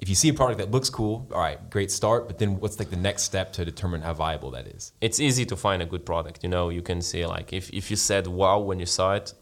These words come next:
Speaker 2: or, "What is this?" You know, when you have, like, a re-, a re-, emotional reaction when you see the product, I think that this is the first sign of a good product. The second step would be, like,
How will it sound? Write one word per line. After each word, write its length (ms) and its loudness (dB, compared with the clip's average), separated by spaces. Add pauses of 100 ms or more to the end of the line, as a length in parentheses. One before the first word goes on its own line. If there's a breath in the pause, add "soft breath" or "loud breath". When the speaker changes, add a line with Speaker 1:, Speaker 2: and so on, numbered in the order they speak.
Speaker 2:
or, 320 0 (160)
"What 160 0
is 160 0
this?" 380 0 (140)
You 60 -10
know, 300 0 (200 loud breath)
when 120 2
you 60 4
have, 100 2
like, 240 2
a 120 0
re-, 340 -2
a 80 -4
re-, 280 -2
emotional 540 2
reaction 460 2
when 80 -2
you 80 -2
see 120 -2
the 120 -2
product, 400 4
I 100 0
think 240 -4
that 160 -2
this 160 -2
is 80 -4
the 80 -2
first 320 -4
sign 320 2 (520 loud breath)
of 300 -6
a 60 -4
good 240 -2
product. 480 -2 (720 loud breath)
The 80 -6
second 340 4
step 300 2
would 160 -4
be, 100 2
like, 380 2